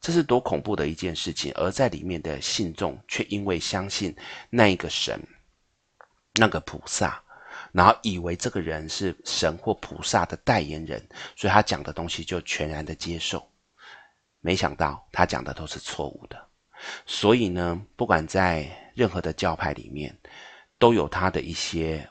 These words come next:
问题存在。各位朋友要去信仰这一些信仰，我觉得没有不好，包含我自己也有我自己的信仰。可是呢，我会认为我们应该是去信仰那个最高的神，而不是借由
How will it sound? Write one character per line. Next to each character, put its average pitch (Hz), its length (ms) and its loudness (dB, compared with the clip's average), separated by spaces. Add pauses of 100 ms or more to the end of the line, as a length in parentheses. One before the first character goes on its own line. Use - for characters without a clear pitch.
问 98 140 0
题 - 200 -12
存 - 240 -10
在。 - 200 -2 (840)
各 156 100 4
位 175 100 10
朋 131 160 4
友 113 80 6
要 101 140 8
去 101 140 0
信 117 320 2
仰 73 240 -2
这 78 160 0
一 78 100 -2
些 76 540 -2 (360)
信 - 280 0
仰， 71 180 -2
我 69 80 -8
觉 80 140 -6
得 76 100 -4
没 78 120 -2
有 73 100 -4
不 - 120 -6
好， - 200 -2
包 113 100 4
含 127 160 2
我 69 100 -2
自 - 140 -10
己 - 140 -6
也 78 60 0
有 73 100 0
我 62 100 -8
自 82 160 -8
己 71 60 -6
的 67 100 -10
信 69 280 -6
仰。 - 220 -12 (640)
可 85 120 2
是 123 200 2
呢， 98 140 4
我 80 160 0
会 98 100 2
认 98 200 2
为 78 80 0
我 65 80 -6
们 78 120 -4
应 85 80 -4
该 87 140 2
是 87 160 -6
去 85 160 -4
信 104 380 0
仰 67 180 -4
那 87 80 -4
个 82 120 -8
最 101 260 -2
高 80 200 2
的 - 140 -6
神， - 400 -6 (380)
而 80 140 0
不 90 160 -4
是 98 220 -4
借 104 340 0
由 73 320 -2